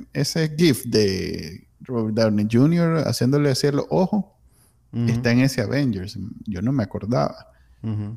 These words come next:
Speaker 1: Y es en una escena a la cual se hace referencia un montón en la, en, en el, pues, en, en los fans, en lo-, en los grupos y foros de fans de, de M C U,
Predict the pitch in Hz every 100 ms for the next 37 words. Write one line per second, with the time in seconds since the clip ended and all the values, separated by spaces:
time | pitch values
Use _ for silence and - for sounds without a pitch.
0 | - _ 120 120 113 123 123 127 135 135
1 | 143 113 110 135 _ _ _ _ _ _
2 | - 110 110 113 110 - 113 127 131 135
3 | 131 107 110 123 127 127 120 117 120 147
4 | 156 117 101 98 95 87 87 85 80 78
5 | - 131 185 _ - _ _ _ - 90
6 | 87 82 82 - - - 110 104 92 90
7 | 82 - - - - - 87 80 117 113
8 | - 127 143 147 143 - - 113 104 101
9 | - 104 101 107 127 156 - 147 135 113
10 | 110 127 147 147 135 113 - 120 135 131
11 | 120 98 92 87 92 95 - 120 170